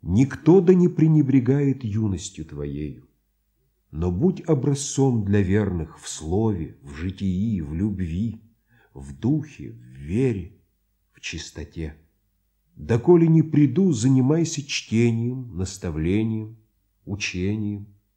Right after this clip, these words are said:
Не, не роди о пребывающем в тебе даровании, которое дано тебе по пророчеству с возложением рук священства.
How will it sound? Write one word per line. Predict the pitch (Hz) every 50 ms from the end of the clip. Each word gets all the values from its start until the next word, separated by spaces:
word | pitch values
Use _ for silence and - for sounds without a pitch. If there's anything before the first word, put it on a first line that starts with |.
| _ _
Не, | 85 95 101 110 123 127 127
не | 123 120 123 131 127
роди | 120 120 120 110 98 98 120 156 165 165 170
о | 143 139
пребывающем | 139 - 131 135 123 120 123 117 113 131 135 135 123 113 - - - 135 123
в | 120 - -
тебе | - 110 98 107 123
даровании, | 120 110 113 117 117 117 117 110 107 123 123 123 117 104 95 85 76 69 65 - _ _ _ _ _ _ _ _ _
которое | - 92 92 101 95 95 95 92 87
дано | 80 90 87 92 95 95
тебе | - 82 78 87 82
по | 82 - 85
пророчеству | - - - 80 76 82 104 113 113 113 - - - - - _ _ 127 123 - _ _ _ _ _ _ _ _
с | _ - -
возложением | 78 82 73 78 78 78 76 85 90 90 87 87 87 82 73 73
рук | 73 73 73 - -
священства. | - - 69 67 - - - - 71 67 67 67 - _ _ _